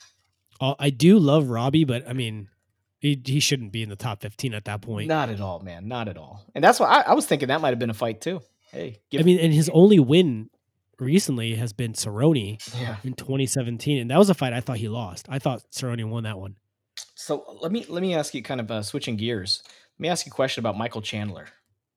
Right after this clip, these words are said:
Speaker 1: Yeah?
Speaker 2: Chandler signed, so they got a thirty-day grace period for, you know, the exclusive, uh, exclusive no-, negotiations with Bellator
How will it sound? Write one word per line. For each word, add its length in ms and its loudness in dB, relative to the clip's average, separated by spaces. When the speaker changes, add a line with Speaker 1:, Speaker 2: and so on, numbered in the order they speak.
Speaker 1:
Yeah? 640 -6
Speaker 2:
Chandler 580 -4
signed, 540 -6
so 100 -10
they 80 -6
got 140 -2
a 40 -2
thirty-day 460 -2
grace 320 -4
period 500 -10
for, 680 -8
you 120 -6
know, 60 -4
the 120 -6
exclusive, 560 -2
uh, 240 0
exclusive 480 -8
no-, 260 -4
negotiations 720 -4
with 140 -10
Bellator 460 -6